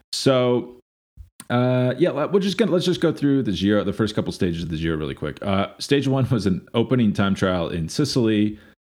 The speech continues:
It was a really funky race. It was, like, downhill into Palmar-, Palmaro,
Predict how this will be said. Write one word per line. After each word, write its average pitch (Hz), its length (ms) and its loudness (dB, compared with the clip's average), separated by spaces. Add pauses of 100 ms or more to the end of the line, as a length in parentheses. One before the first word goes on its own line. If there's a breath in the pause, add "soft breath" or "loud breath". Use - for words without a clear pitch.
(220)
It 120 120 0
was 110 200 0
a 95 120 -10
really 113 360 -2
funky 104 440 -2
race. 87 360 -4
It - 80 -2
was, 95 240 -2
like, 80 160 -10
downhill 107 880 0
into 107 920 0 (120)
Palmar-, 85 600 -4 (140)
Palmaro, 95 720 -2